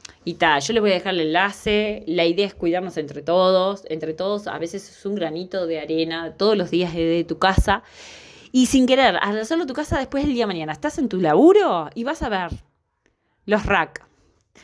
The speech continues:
o vas a ver, por ejemplo, un mueble de pared elevado, y vas a, a prestar atención porque te vas a familiarizar y vas a decir, "Oh, ojo, estos biblioratos altos,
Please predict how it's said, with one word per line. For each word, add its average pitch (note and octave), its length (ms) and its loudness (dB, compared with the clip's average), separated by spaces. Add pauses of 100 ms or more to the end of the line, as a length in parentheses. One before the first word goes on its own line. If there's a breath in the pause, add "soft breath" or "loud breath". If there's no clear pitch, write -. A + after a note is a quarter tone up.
(300 soft breath)
o G3+ 120 4
vas C#4+ 200 2
a B3 80 0
ver, F#3+ 220 0
por F3+ 100 -6
ejemplo, F3 580 -2
un B3+ 220 2
mueble F#3 360 4
de E3+ 100 2
pared D#3+ 580 0
elevado, F#3+ 880 -2 (140)
y G3+ 80 0
vas G3+ 220 -4
a, - 120 -12
a - 140 0
prestar B3 340 2
atención A#3 360 -2
porque B3 140 -2
te F#3+ 60 -2
vas C4+ 180 -4
a C#4 60 -2
familiarizar F#3+ 480 -2
y G3+ 40 0
vas A#3 100 0
a B3+ 40 -2
decir, G3+ 280 -6
"Oh, G#3+ 320 -6
ojo, - 420 0
estos G#3+ 240 -2
biblioratos G#3+ 760 0
altos, A3+ 520 0